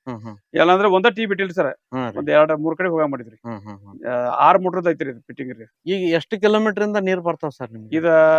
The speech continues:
Speaker 2: ಸರ್ ಹನ್ನೆರಡು ಸಾವಿರ ಫುಟ್ ನಾ-, ಒಂದ್ ಮೂರುವರೆ ಕಿಲೋಮೀಟರ್ ಆಕತ್ರಿ ಸರ್.
Speaker 1: ಮೂರುವರೆ
Speaker 2: ಹಾ, ಮೂರು.
Speaker 1: ಕಿಲೋಮೀಟರ್ ಇಂದ ಇಲ್ಲಿಗೆ ನೀರು
Speaker 2: ಹಾ, ಇಲ್ಲಿ
Speaker 1: ಡಂಪ್
Speaker 2: ಬರ್ತದೆ ಸರ್.
Speaker 1: ಮಾಡ್ತಾರೆ ಸರ್.
Speaker 2: ಹೊಲಗಳೆಲ್ಲ ಆಗ್ಬೇಕಾದ್ರೆ ಐದು ಕಿಲೋಮೀಟರ್ ಆಕತ್ರಿ ಸರ್.
Speaker 1: ಹ್ಮ್, ಹ್ಮ್.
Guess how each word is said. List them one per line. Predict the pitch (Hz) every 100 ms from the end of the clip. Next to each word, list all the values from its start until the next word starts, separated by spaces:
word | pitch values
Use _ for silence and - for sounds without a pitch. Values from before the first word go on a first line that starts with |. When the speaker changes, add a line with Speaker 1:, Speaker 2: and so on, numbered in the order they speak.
| 160 151
Speaker 2:
ಸರ್ | - 160
ಹನ್ನೆರಡು | 147 175 190
ಸಾವಿರ | 196
ಫುಟ್ | 185 165
ನಾ-, | 160 160
ಒಂದ್ | 160 156
ಮೂರುವರೆ | 160 196 220
ಕಿಲೋಮೀಟರ್ | 208 226 175
ಆಕತ್ರಿ | 131 - _
ಸರ್. | 113
Speaker 1:
ಮೂರುವರೆ | 143 160 151
Speaker 2:
ಹಾ, | 143
ಮೂರು. | 160
Speaker 1:
ಕಿಲೋಮೀಟರ್ | 165 160 160
ಇಂದ | 180 233
ಇಲ್ಲಿಗೆ | 202 185 175
ನೀರು | 165 160 151
Speaker 2:
ಹಾ, |
ಇಲ್ಲಿ | 147 135
Speaker 1:
ಡಂಪ್ | 135 139
Speaker 2:
ಬರ್ತದೆ | 113
ಸರ್. |
Speaker 1:
ಮಾಡ್ತಾರೆ | 123 117 -
ಸರ್. | - 104 _ -
Speaker 2:
ಹೊಲಗಳೆಲ್ಲ | 165 220 240 233
ಆಗ್ಬೇಕಾದ್ರೆ | 226 226 214 240 226
ಐದು | 196
ಕಿಲೋಮೀಟರ್ | 190 202 190
ಆಕತ್ರಿ | 170 143
ಸರ್. | 135 127
Speaker 1:
ಹ್ಮ್, | 123
ಹ್ಮ್. | 113 110